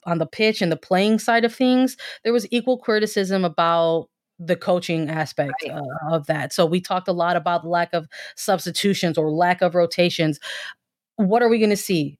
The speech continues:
Speaker 1: in this Gold Cup? Are we gonna see a whole bunch of <laughs> players get a ton of minutes? Are we gonna see massive player rotation? Are we gonna try to, are we gonna see players kind of build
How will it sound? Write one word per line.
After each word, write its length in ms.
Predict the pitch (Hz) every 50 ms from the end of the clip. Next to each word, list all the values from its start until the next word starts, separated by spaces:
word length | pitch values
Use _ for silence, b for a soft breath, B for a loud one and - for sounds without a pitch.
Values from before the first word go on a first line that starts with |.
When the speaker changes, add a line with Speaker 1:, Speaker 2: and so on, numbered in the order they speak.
| _ _
Speaker 1:
in 160 | 175 175 165
this 140 | 165 156 -
Gold 220 | - 147 147 -
Cup? 240 | - - - - - -
Are 140 | 165 160 156
we 100 | 165 170
gonna 220 | 170 175 175 175
see 580 | 175 - - - 180 175 175 175 175 170 160 - _ _ _ _ _ _ _ _
a 80 | 170 139
whole 380 | - - - - - 180 214
bunch 260 | 202 202 208 220 220
of 140 | 202 180 -
<laughs> 0 |
players 420 | - - 277 - 233 247 254 226 -
get 140 | 220 175
a 120 | 160 123 - - - _
ton 220 | - - 208 220
of 140 | 226 220 185
minutes? 440 | 190 190 196 220 247 262 262 - B B B B B B -
Are 80 | 180
we 80 | 180 190
gonna 140 | 208 208 196
see 180 | - 214 190
massive 720 | 170 160 160 165 175 185 190 208 208 202 - 226 202 208 -
player 320 | - 220 214 226 233 226
rotation? 560 | 233 226 226 - 247 233 233 - 247 240 220
Are 100 | 180 170
we 100 | 151 175
gonna 220 | 175 180 180 175 180
try 320 | - - 180 170 180 185
to, 180 | 185 185 180 180 B B B B
are 120 | B 175 180
we 80 | 185
gonna 200 | 175 190 190 196
see 220 | 190 - - 214 202
players 380 | 208 - 190 190 196 196 196
kind 160 | - 208 190 175
of 160 | 160 151 139
build 320 | 180 190 202 202 190 -